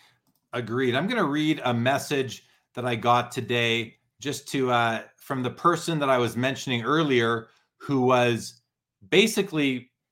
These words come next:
taking a step back from collecting and social media, says, "People need to put other people and relationships first in this space and cards second, and the growth will come on its own. I have lots of hobbies. None has a space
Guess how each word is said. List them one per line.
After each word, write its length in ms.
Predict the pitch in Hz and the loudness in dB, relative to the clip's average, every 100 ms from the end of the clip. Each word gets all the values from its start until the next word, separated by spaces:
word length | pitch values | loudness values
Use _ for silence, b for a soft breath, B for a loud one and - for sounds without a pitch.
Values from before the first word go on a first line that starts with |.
| _ _ _ _ _ _ _ _ | _ _ _ _ _ _ _ _
taking 320 | - 190 185 | 2 4 4
a 60 | 139 | -2
step 420 | - - 214 220 | -4 4 4 6
back 360 | 170 160 160 165 | 6 8 6 2
from 160 | 151 | -4
collecting 600 | 120 147 143 143 147 131 | -4 0 2 2 -2 -4
and 280 | 123 196 214 | 0 2 2
social 360 | 185 165 - 143 | 2 0 0 -2
media, 580 | 131 135 135 135 131 b b b b - | 0 -2 0 0 -2 b b b b -6
says, 240 | 151 120 | -4 -2
"People 340 | - 226 233 | 2 2 4
need 180 | 196 180 | 4 2
to 120 | 151 | 0
put 420 | 110 - 202 233 - | -6 0 2 2 2
other 260 | 175 220 214 | 4 4 2
people 360 | 175 165 165 156 | 0 0 0 0
and 120 | 143 | 0
relationships 720 | 131 143 123 127 135 - - | 0 -2 -2 -4 -6 -6 -6
first 340 | - 180 - | -2 -2 -2
in 80 | 165 | -4
this 160 | 160 - | -4 -4
space 380 | - 151 131 | -2 0 -2
and 180 | 127 110 | -4 -6
cards 320 | - 160 - | 0 0 0
second, 320 | - 156 151 135 | -2 -2 -2 -4
and 140 | 135 | -4
the 40 | |
growth 360 | 123 190 247 - | 2 4 4 2
will 80 | 160 | -2
come 260 | - 156 | 2 4
on 140 | 147 127 | 4 2
its 120 | 120 | 0
own. 380 | 139 147 156 147 _ _ _ _ | 2 4 2 -2 _ _ _ _
I 80 | 147 | 2
have 100 | 127 | 4
lots 260 | 151 208 202 | 8 8 6
of 120 | 135 | 8
hobbies. 520 | 156 151 147 143 - _ _ _ 113 | 10 10 8 0 -2 _ _ _ -6
None 360 | 120 165 254 | 2 4 4
has 280 | 214 233 226 | 6 6 4
a 80 | 226 | 0
space 680 | - - 160 160 160 160 | -4 0 2 4 2 -2